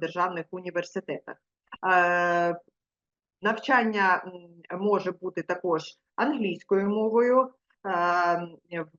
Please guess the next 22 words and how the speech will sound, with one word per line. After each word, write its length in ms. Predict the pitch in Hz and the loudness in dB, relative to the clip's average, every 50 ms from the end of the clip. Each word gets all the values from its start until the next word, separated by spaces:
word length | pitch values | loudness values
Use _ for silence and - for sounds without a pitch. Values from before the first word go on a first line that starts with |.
| _ - | _ 0
багатьох 480 | 180 185 208 220 220 233 214 202 208 220 | 0 2 2 2 4 4 4 4 4 2
університетах 840 | 240 247 233 - 190 - - 214 202 - 170 165 165 - 185 196 - | -2 -2 -2 -4 -4 -6 -6 -8 -4 -2 0 -2 0 0 -4 -6 -6
є 220 | 202 180 185 185 180 | -8 -2 -2 -2 -2
програми 720 | - 175 165 180 196 202 214 233 269 269 269 269 254 - - | -2 -4 -4 -4 -2 0 2 4 4 4 2 0 -2 -2 -2
англомовного 840 | 180 202 214 220 196 180 170 170 165 165 151 160 175 185 196 214 214 | -2 -2 -2 -2 -4 -6 -6 -6 -6 -8 -8 -6 -8 -6 -4 -4 -4
навчання. 760 | 214 214 208 - - 233 226 226 214 220 214 214 214 214 214 _ _ _ _ _ _ _ _ - 185 | -4 -6 -8 -6 -4 -2 -2 0 0 0 -2 -2 -2 -2 -4 _ _ _ _ _ _ _ _ -6 -6
Е, 480 | 180 165 165 165 165 165 165 170 170 165 160 156 156 _ _ _ _ _ _ _ _ _ _ _ _ - | -4 -2 -2 0 0 2 2 0 0 -2 -4 -8 -12 _ _ _ _ _ _ _ _ _ _ _ _ -8
в, 240 | 160 160 160 160 160 _ _ _ _ - - | -6 -4 -4 -4 -6 _ _ _ _ -2 -2
вони 340 | 208 214 220 220 208 - - - 180 - | 0 2 4 4 2 2 0 -4 -6 -4
будуть 460 | 208 214 196 180 170 170 - - - - - _ _ _ _ _ - | -4 -4 -2 -4 -4 -4 -6 -10 -10 -12 -14 _ _ _ _ _ 0
платні 480 | - 196 175 156 156 151 - 190 202 202 | 4 4 6 6 4 2 0 0 0 0
однозначно 960 | 202 196 214 220 220 220 226 220 220 214 - - - 226 226 226 226 226 226 - _ _ _ | 0 0 -2 -2 0 0 0 0 0 0 -4 -4 -2 0 2 2 0 0 -2 -6 _ _ _
і 140 | - 185 202 | -6 -6 -4
будуть, 640 | 156 175 233 277 269 - 269 254 - - - 208 - | -4 -4 -6 -6 -6 -8 -10 -12 -12 -10 -6 -6 -4
ну, 320 | 202 214 190 170 156 156 156 160 170 175 160 | -2 -2 -2 -2 -2 -4 -4 -4 -4 -4 -4
трошки 380 | - - 180 208 226 - - 202 | -2 0 0 0 2 2 0 0
дороговартісні, 1080 | - 180 180 175 185 190 185 214 269 302 302 - - 294 277 - - 269 262 247 233 | 2 4 2 2 2 2 2 4 4 4 4 0 -4 -8 -8 -8 -6 -6 -4 -4 0
але 320 | - 185 196 202 208 196 180 | 2 4 4 6 6 6 4
якщо 340 | 175 180 180 - - 202 196 | 2 2 0 0 -2 0 0
порівнювати, 800 | 190 190 190 196 196 190 175 175 175 165 156 165 160 - - 170 | 0 -2 -2 -2 -4 -4 -6 -6 -8 -6 -4 -4 -4 -4 -2 -2
е, 840 | 165 160 151 151 - _ _ _ _ _ - - - 160 165 165 156 | 0 0 0 -2 -6 _ _ _ _ _ -18 -10 -6 -4 -4 -4 -4
з, 160 | 151 - | -6 -10